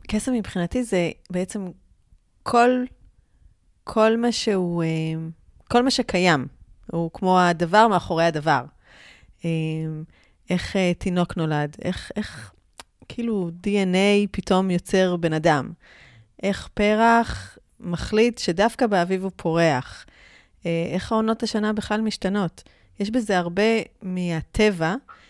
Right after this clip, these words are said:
שזה לא משנה עד כמה אנחנו, אה, יורדים לאבני הבניין של הדברים,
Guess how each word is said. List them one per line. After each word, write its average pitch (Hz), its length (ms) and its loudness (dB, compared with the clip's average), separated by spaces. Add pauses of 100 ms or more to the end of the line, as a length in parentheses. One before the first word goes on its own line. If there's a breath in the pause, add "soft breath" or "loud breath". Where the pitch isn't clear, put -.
(200 loud breath)
שזה 185 300 -6
לא 220 120 2
משנה 269 260 2
עד 247 100 0
כמה 233 260 2
אנחנו, 190 580 -2 (100)
אה, 170 40 -4 (380)
יורדים 175 840 0 (460 soft breath)
לאבני 175 480 0
הבניין 196 600 2
של 233 180 2
הדברים, 180 580 0